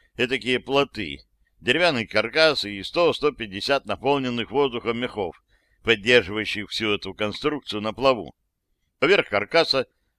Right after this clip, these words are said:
был устроен пол, а на полу прикреплены скамейки для сидения. Этот плот не изменился за сотни лет, такими или почти такими пользовались еще при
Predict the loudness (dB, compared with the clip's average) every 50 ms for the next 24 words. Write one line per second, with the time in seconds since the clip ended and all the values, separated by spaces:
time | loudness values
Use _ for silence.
0 | -4 0 2 2 2 0 -2 -2 0 2 2 2 0 -2 -2 0 0 2 2 0
1 | -2 -2 2 2 4 4 2 2 -2 -4 -2 0 -2 0 -2 -2 -6 -6 -10 -8
2 | -8 -8 -8 -6 -4 -4 -4 -4 -2 -4 -4 -2 -2 -2 -2 -2 -2 -4 -4 -6
3 | -10 -14 -14 -10 -10 -8 -8 -8 -10 -8 -10 -10 -10 -10 -12 -14 -14 _ _ _
4 | _ _ _ _ _ _ 0 2 2 4 4 2 0 2 2 4 4 4 4 2
5 | -2 -2 -2 -2 0 -2 0 0 0 -2 -2 -2 -4 -4 -2 -2 -2 -2 0 0
6 | 0 0 -2 -4 -8 -6 -4 -2 0 0 0 -2 -4 -10 -18 -14 -8 -4 -4 -4
7 | -4 -4 -4 -4 -4 -4 -4 -6 -6 -6 -6 -6 -6 -6 -8 -8 -6 -6 -6 -6
8 | -4 -6 -6 -6 -6 -6 -4 -2 -2 -2 0 -2 -4 -6 -6 -8 -10 -10 -10 -8
9 | -6 -4 -2 -2 -4 -6 _ _ _ _ -4 0 0 2 2 0 -2 -4